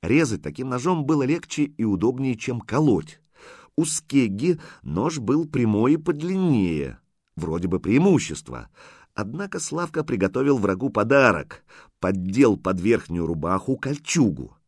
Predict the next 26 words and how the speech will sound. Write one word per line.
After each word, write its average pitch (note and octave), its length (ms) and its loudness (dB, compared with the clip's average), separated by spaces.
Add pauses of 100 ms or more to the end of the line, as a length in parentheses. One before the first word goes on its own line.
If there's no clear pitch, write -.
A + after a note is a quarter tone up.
(240)
Весит C3 400 0
она D#2+ 160 -4
немного, D#3 560 0 (280)
а G#3 80 -2
секущий D#3 880 -4
или B2+ 160 4
средней A2+ 540 2
силы D2+ 320 -6
колющий E2 500 0
удар A2 320 0
выдержит. C#3 720 -4 (440)
Поединщики D3+ 760 -2
подошли D3 460 0
к D#3 120 -10
разным C#3 460 -2
концам C#3 460 -4
бревна, A#2 640 2 (480)
изготовились. G#2 920 -4 (680)
Оба F2 420 0 (180)
были E2+ 260 -4
босиком, F2 580 -4 (120)
так E2+ 240 -6
легче A#2 360 0
удерживаться F2+ 600 -2
на F#2 100 -2
бревне. G2+ 440 -2